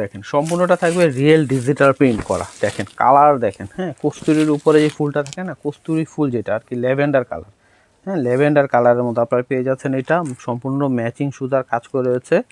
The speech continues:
এই যে উল্টা সাইড করলে আপনারা বুঝতে পারবেন যে কাজের কোয়ালিটিটা কত ভালো এবং ফিনিশিংটা দেখেন কত সুন্দর। এবং কাপড়টা হচ্ছে সুইস কাপড়ের মধ্যে সম্পূর্ণটা ডিজিটাল করা,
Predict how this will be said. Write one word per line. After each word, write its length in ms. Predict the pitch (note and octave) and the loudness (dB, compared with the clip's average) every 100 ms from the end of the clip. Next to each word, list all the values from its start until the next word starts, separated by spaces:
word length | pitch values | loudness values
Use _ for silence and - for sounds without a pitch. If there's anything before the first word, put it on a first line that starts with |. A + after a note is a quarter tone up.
| - _ _ - | -18 _ _ -6
এই 60 | C3 | -2
যে 40 | A2 | 0
উল্টা 180 | B2+ D3 D3 | 0 0 2
সাইড 120 | D3 | 0
করলে 140 | - D3 | 0 0
আপনারা 160 | D3 C#3 B2 | 0 0 -2
বুঝতে 200 | - C#3 | 0 2
পারবেন 180 | C3 C3+ C3+ | 4 4 2
যে 60 | C3 | 2
কাজের 220 | B2 B2 B2 | 2 0 0
কোয়ালিটিটা 440 | A#2+ A2+ G#2+ G#2+ G2+ - | 0 0 0 -2 -4 2
কত 160 | B2+ C3 C3 - | 2 4 0 2
ভালো 180 | A#2+ C3 | 4 4
এবং 100 | C3 C3 | 4 0
ফিনিশিংটা 420 | - D3 C#3 D3 C#3 | -2 -2 -2 -4 -4
দেখেন 140 | A#2 A#2 | -4 -6
কত 140 | C3+ - D3 - | -10 -8 -10 -8
সুন্দর। 280 | D3 B2+ G#2+ _ _ _ - | -6 -6 -8 _ _ _ -12
এবং 120 | B2 C3 | -2 0
কাপড়টা 280 | C3+ C#3+ D#3+ | 2 0 -2
হচ্ছে 160 | D#3+ D#3 | 0 -2
সুইস 220 | - E3 - | 2 2 2
কাপড়ের 320 | D#3 D3+ D#3 D#3 | 0 2 2 2
মধ্যে 160 | D#3+ - | 0 -2
সম্পূর্ণটা 460 | C3 B2 B2+ C3 C3 B2+ | -4 -4 -6 -4 -4 -6
ডিজিটাল 380 | A#2+ C3+ C#3 C#3 | -6 -2 -2 -2
করা, 160 | C3 | -4